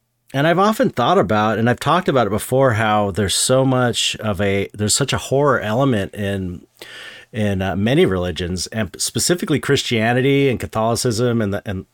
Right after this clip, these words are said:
and the, the Christ, the, uh, you know, talk about a brutal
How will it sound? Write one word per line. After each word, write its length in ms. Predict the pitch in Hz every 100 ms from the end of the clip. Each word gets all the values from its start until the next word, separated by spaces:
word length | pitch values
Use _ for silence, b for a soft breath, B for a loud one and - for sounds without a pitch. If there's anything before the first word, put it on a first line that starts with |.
| -
and 160 | 110 101
the, 160 | 98
the 140 | 87 101
Christ, 640 | - 120 120 117 - - - _ -
the, 400 | 113 - 101 117
uh, 40 |
you 200 | 113 113
know, 180 | 95 87 -
talk 240 | 131 165
about 260 | 123 104 98
a 60 |
brutal 640 | 85 117 135 147 95 80